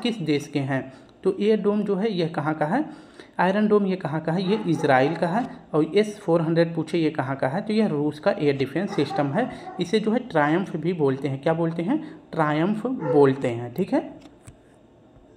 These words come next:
भारत अगर पूछे कि वर्तमान भारत में कितने रामसर site हैं, तो पचासी हैं।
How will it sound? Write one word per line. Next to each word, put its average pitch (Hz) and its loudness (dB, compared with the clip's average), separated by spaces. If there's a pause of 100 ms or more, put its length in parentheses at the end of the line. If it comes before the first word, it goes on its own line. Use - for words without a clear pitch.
(680)
भारत 202 0
अगर 175 2
पूछे 190 -2
कि 214 0
वर्तमान 175 0
भारत 156 0
में 180 0
कितने 180 -2
रामसर 165 -2
site 135 0
हैं, 214 -4
तो 180 -4
पचासी 139 -2
हैं। 120 -10